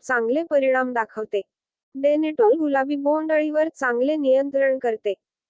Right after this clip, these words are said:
आणि ते पीएयू द्वारे प्रस्तावित आहे.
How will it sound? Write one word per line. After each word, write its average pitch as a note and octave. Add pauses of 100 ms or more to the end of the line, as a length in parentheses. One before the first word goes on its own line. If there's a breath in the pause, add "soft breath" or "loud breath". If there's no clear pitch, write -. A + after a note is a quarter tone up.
आणि C#4+
ते A#4
पीएयू B3+ (420)
द्वारे C4+
प्रस्तावित C#4
आहे. A3